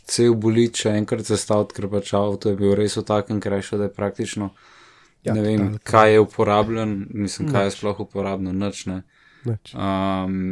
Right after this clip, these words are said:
Speaker 1: in če greš ti cel avto zdajle, okej, se neki rezervnih delov zihar je, ni nujno, da so zadnji update, ampak a se ti res splača riskirati, voziti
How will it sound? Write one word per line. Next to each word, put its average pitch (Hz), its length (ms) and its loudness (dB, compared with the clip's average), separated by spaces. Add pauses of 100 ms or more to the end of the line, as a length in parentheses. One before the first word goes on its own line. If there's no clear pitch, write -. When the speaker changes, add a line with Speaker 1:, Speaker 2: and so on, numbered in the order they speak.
Speaker 1:
in 95 380 -6
če 98 160 -8
greš 95 280 -8
ti 110 200 -4 (600)
cel 113 300 0
avto 104 520 0
zdajle, 101 420 -2 (680)
okej, 101 300 -8
se - 140 -6
neki 101 280 -2
rezervnih 98 480 0
delov 98 300 0
zihar 98 360 -6
je, 95 180 -4 (600)
ni 101 100 -2
nujno, 104 300 0
da 98 100 -2
so - 160 -6
zadnji 98 520 -2
update, 101 640 -4
ampak 95 260 -8
a 98 40 -12
se - 160 -10
ti 101 160 -4
res 101 220 -2
splača 101 640 -4 (760)
riskirati, 104 920 -2 (1200)
voziti 101 600 -2